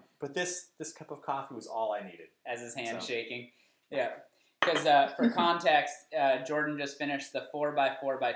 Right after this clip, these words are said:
Speaker 2: twenty-four. He ran four miles, uh, every four hours for twenty-four hours and
Speaker 1: Took a
Speaker 2: literally
Speaker 1: shower and
Speaker 2: took
Speaker 1: came
Speaker 2: a
Speaker 1: over
Speaker 2: shower
Speaker 1: here.
Speaker 2: and walked through the door. So
Speaker 1: So.
Speaker 2: we're
Speaker 3: Oh, wow.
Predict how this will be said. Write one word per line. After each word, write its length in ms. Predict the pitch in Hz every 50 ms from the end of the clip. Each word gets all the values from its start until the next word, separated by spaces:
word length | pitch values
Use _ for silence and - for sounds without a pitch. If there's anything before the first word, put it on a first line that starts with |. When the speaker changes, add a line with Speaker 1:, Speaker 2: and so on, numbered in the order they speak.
| - - -
Speaker 2:
twenty-four. 600 | 139 131 131 127 120 - - 127 117 110 107 -
He 120 | - 123 120
ran 360 | 120 123 123 123 120 120 120 - _
four 280 | - 156 151 156 156 151
miles, 600 | 143 135 135 135 135 131 131 131 131 - - - _ _ _ _ _ _ -
uh, 180 | 123 120 120 - -
every 300 | 139 139 139 147 151 143
four 340 | 143 - - 151 147 143 135
hours 460 | 127 127 127 127 127 127 127 - - -
for 140 | - 131 127
twenty-four 640 | - - 135 131 127 135 131 131 - 135 131 123 117
hours 460 | 110 113 117 123 123 127 123 123 - -
and 180 | 113 110 - - - - - - _ _ _ _ _ -
Speaker 1:
Took 100 | - 117
a 40 | 120
Speaker 2:
literally 180 | 123 127 131 147
Speaker 1:
shower 280 | 135 127 143 151 151 147
and 80 | 139 139
Speaker 2:
took 80 | 170
Speaker 1:
came 100 | 139 147
Speaker 2:
a 40 | 147
Speaker 1:
over 100 | 143 143
Speaker 2:
shower 280 | 139 135 143 151 156 156
Speaker 1:
here. 80 | 143 131
Speaker 2:
and 140 | 127 120
walked 280 | 120 127 127 127 - -
through 100 | 135 127
the 80 | 123 117
door. 260 | 120 117 110 98 - -
So 240 | - - 135 120 113
Speaker 1:
So. 180 | 113 110 107 98
Speaker 2:
we're 180 | 127 120 110 -
Speaker 3:
Oh, 120 | 226 233 240
wow. 460 | 240 240 226 202 180 175 185 180